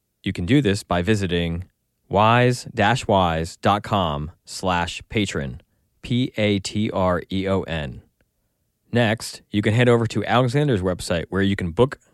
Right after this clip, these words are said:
private consultations in person, by phone, or on Skype. Find out more information on his live performances, class schedules,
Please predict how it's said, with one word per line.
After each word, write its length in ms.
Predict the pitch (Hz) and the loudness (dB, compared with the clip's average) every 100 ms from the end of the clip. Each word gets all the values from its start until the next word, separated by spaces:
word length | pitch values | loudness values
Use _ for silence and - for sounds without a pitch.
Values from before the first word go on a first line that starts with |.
| _ - | _ 0
private 260 | 120 113 | 2 2
consultations 680 | - 107 104 - 113 - 139 | 0 -2 -2 0 0 2 -2
in 140 | 117 104 | -2 -2
person, 500 | 110 120 143 139 139 _ - | -2 -2 -2 -4 -4 _ -4
by 160 | 107 131 | -2 0
phone, 480 | 107 107 117 120 - - | 2 2 2 0 -6 -6
or 180 | 92 87 | -2 0
on 120 | 85 | -2
Skype. 360 | - 104 117 127 _ _ _ _ | -2 2 2 0 _ _ _ _
Find 260 | 127 139 139 | 2 4 4
out 80 | |
more 180 | 120 139 | 4 4
information 460 | 151 135 110 98 95 | 2 2 2 0 -2
on 120 | 87 | -4
his 140 | 87 | -4
live 240 | 90 101 95 | -2 -4 -4
performances, 760 | 92 - 110 127 - 135 131 | -8 -2 0 0 -2 -4 -4
class 320 | - 131 135 | -6 -4 -2
schedules, 600 | - 110 92 87 82 85 | -2 -2 0 -2 -4 -8